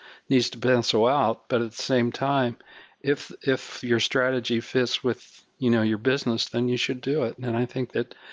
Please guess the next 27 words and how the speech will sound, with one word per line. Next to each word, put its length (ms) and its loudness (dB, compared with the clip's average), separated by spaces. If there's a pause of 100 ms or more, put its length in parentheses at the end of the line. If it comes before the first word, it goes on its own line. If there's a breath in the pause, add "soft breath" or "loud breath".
(260 loud breath)
a 60 2
lot 220 6
of 80 0
people 380 2
are 160 2
doing 360 2
that. 180 0 (120)
Uh, 540 -6
again, 340 2
Amazon 500 2
hasn't 320 2
gotten 200 2
rid 180 4
of 120 2
any 200 4
of 60 2
those 200 0
buildings, 560 -2 (500 soft breath)
uh, 180 0
that 180 0
they've 220 2
acquired. 560 0 (280)
They're 100 -2
playing 360 2
the 80 2
long 280 2
game. 300 0